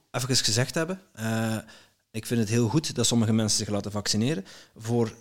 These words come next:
mensen met een zwakke gezondheid, met een zwakkere immuunsysteem, eh, voor ouderen, hè, eh, voor mensen in de zorg, daar wordt nu ook een griepvaccin aangeboden, hè, voor de, om zich te beschermen tegen een mogelijke variant van de griep.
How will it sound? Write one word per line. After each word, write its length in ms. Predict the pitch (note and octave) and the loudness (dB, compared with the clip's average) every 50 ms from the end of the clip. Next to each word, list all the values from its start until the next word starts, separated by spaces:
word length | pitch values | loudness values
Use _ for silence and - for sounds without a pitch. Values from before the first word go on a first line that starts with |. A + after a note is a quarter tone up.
| - _ | -16 _
mensen 400 | G#2 A#2 C3 D3 C#3+ - C3+ A#2+ | -2 0 2 2 2 2 2 4
met 140 | A#2+ A#2 A2+ | 4 4 4
een 160 | A2+ A2 G#2+ | 2 2 2
zwakke 320 | A2 B2 B2+ B2+ - G#2+ | 2 0 0 0 0 -4
gezondheid, 600 | - - A2+ - B2 C3 C3 - C3+ C3+ - A2+ | -4 -4 -2 -2 0 -2 0 0 -2 -2 0 0
met 140 | B2 A#2 A2+ | 2 2 2
een 60 | A2 | 2
zwakkere 360 | G#2 A#2 A#2 A#2+ B2 A#2+ A#2 | 2 0 0 0 0 -2 -2
immuunsysteem, 840 | - B2 A#2 A2+ A#2+ C3 B2+ - C3+ - - - C3 C3 C3 C#3 - - - _ _ _ _ | 0 2 2 4 4 4 2 2 2 0 0 0 0 0 -2 -4 -8 -12 -20 _ _ _ _
eh, 420 | _ G2+ G#2 G2+ G2+ G2+ G2+ G2+ G2+ - - | _ -6 -4 -2 0 0 0 -2 -4 -4 -8
voor 400 | G2 G#2 G2+ G2+ G#2 G2+ G2+ - _ _ _ _ _ _ _ | -10 -8 -4 -4 -4 -4 -6 -10 _ _ _ _ _ _ _
ouderen, 540 | - G2 A2+ C3 C3+ C#3+ D#3 D#3+ E3 D#3 - - _ _ _ _ | -6 -2 -2 -2 0 0 -2 -2 -2 -4 -6 -14 _ _ _ _
hè, 140 | G#2 A#2+ D#3 - - - _ _ _ _ _ | -10 -8 -8 -8 -12 -20 _ _ _ _ _
eh, 260 | - F#2 F#2+ F#2+ F#2 | -12 -8 -6 -6 -6
voor 240 | F#2 - G2+ G2 G2 | -4 -4 -4 -2 -2
mensen 340 | G#2 A2 A2 - - - | 0 0 0 0 0 -2
in 100 | - A2+ | -2 -4
de 100 | G2+ G2 | -2 -2
zorg, 400 | F#2 G2+ A#2+ C3+ D3+ - - - - _ _ _ _ _ _ _ _ _ _ _ | 0 0 0 0 0 -2 -6 -12 -18 _ _ _ _ _ _ _ _ _ _ _
daar 180 | - A2 A2 | -4 -4 -2
wordt 200 | A2 B2 A#2+ - | 0 -2 -2 0
nu 380 | A#2+ B2+ D#3 F3+ E3 - - - _ _ _ _ _ | 4 4 6 6 4 2 -4 -12 _ _ _ _ _
ook 260 | _ E3 E3 - - - | _ -2 0 0 -2 -6
een 180 | - A2+ B2 A2 | -2 0 0 2
griepvaccin 540 | - C#3+ F#3 - - C3 - - - G#2 G2+ | 2 2 0 0 -2 -4 -2 0 0 0 0
aangeboden, 580 | F#2 G2+ G#2 G2 G2 F#2 F#2+ - F2+ E2+ F2+ - - _ _ _ _ _ | 0 0 -2 -2 -2 -2 -4 -4 -4 -6 -8 -12 -16 _ _ _ _ _
hè, 160 | - C#3+ - - - | -8 -8 -8 -8 -8
voor 200 | - A#2+ G#2+ G#2 | -4 -4 -4 -4
de, 80 | - - C#3 - | -4 -6 -12 -6
om 120 | - B2+ | -2 0
zich 140 | A2+ B2+ A#2+ | 0 0 0
te 100 | - - G#2+ | -2 -2 0
beschermen 560 | - - - C3 C3 C#3 C#3+ C#3 C#3 C3 - | 2 2 4 4 4 4 4 2 2 2 2
tegen 260 | C#3 C3 C3 B2+ A#2+ | 2 2 4 4 4
een 60 | A2+ | 4
mogelijke 380 | A2 A#2+ C3+ C3+ C3 B2+ - A2+ | 4 4 4 4 2 0 0 0
variant 360 | A2+ A2 A2 A2+ A2+ A2+ - | 0 2 2 2 2 0 0
van 140 | - G#2 G#2+ | -2 -2 -2
de 80 | G2 | -2
griep. 240 | F#2 G2+ G2 F#2+ - | -2 -2 -4 -6 -6